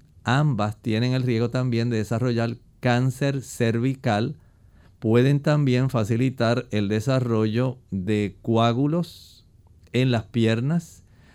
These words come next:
Pueden facilitar el desarrollo de cálculos en la vesícula. Entonces, si bien es cierto que por un lado tiene la capacidad de estimular nuevamente a que la dama se sienta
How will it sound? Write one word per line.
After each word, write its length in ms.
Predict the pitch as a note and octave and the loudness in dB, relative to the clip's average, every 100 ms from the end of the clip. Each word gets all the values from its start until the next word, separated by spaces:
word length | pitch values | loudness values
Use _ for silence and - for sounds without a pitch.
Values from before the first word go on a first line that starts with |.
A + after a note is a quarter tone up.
| - | -10
Pueden 300 | - A#2+ D3 | 0 2 4
facilitar 600 | C#3 B2+ C3+ A#2 - B2 | 2 0 2 0 0 0
el 140 | C3+ A2+ | 0 0
desarrollo 880 | A2 G#2+ G2 G2+ A#2+ B2 C3 D3+ - | -2 -2 -2 0 2 2 2 -2 -4
de 880 | G2+ F#2 A2 A2 G#2+ G#2+ G2+ F#2+ F#2+ - - | -6 -2 0 2 2 0 -2 -4 -10 -16 -2
cálculos 960 | B2 B2 B2+ D3+ D#3 E3 - - - - - _ - | 2 2 0 -2 0 0 -4 -14 -20 -20 -20 _ 0
en 200 | C3+ E3+ | 2 4
la 120 | D#3 | 2
vesícula. 760 | C#3 A#2 F#3+ G#3+ A3 - - - _ - - - - - | 0 -2 -4 -6 -6 -8 -10 -20 _ -20 -20 -20 -16 -2
Entonces, 600 | A#2+ A#2 E3 F#3+ F#3+ F3 | -2 2 4 4 2 0
si 160 | B2+ | 0
bien 180 | A2+ B2+ | 2 2
es 120 | D3+ | 2
cierto 400 | D#3 C3 C3 C#3 | 0 0 0 -2
que 120 | A#2+ A2+ | 0 -2
por 280 | - G2+ | -2 -2
un 200 | A2 C#3 | 0 2
lado 440 | C3 B2+ B2 G#2 G2 _ - _ _ | 2 0 -2 -4 -8 _ -20 _ _
tiene 540 | - A#2 B2+ C3+ C#3 C3+ | -2 0 2 0 0 0
la 200 | A#2+ A2 | 0 -2
capacidad 640 | A2 G2 G2+ G2+ G2+ A#2 | -4 -4 -4 -4 -2 -2
de 160 | B2 A#2 | -2 -2
estimular 600 | G#2+ - A2 G#2 G2+ A#2 | -4 -4 -4 -2 -2 -2
nuevamente 520 | A#2+ A#2+ A#2 A2 A2 | 0 -2 -2 -2 -2
a 80 | A#2 | -4
que 120 | A2 | -4
la 120 | G2 F#2+ | -4 -2
dama 300 | G#2 A#2 A#2 | -2 -2 -2
se 180 | G#2 | -4
sienta 720 | F#2+ A#2 A#2+ B2+ C3 A#2 G2 | -4 -4 -2 -2 -2 -2 -4